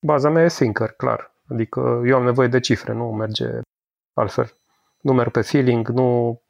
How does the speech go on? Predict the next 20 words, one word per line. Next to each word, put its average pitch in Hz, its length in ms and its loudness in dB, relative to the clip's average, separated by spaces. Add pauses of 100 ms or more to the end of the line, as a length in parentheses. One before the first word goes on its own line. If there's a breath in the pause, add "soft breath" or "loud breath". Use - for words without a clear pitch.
(800)
Pentru 139 260 -2
mine 160 220 2
cifrele 156 360 0
întotdeauna 147 440 2
sunt, 117 280 -6
uh, 117 460 0
relevante. 120 680 0 (920)
De 139 160 0
exemplu, 139 480 2 (800)
episodul 135 440 0
pilot 127 240 2
din 123 120 0
Mind 127 180 2
Architect 123 320 -2
l-am 123 120 0
pilotat 127 420 -2
pe - 80 -2
niște 113 260 -2
oameni. 113 420 0 (320)
Adică, 117 600 2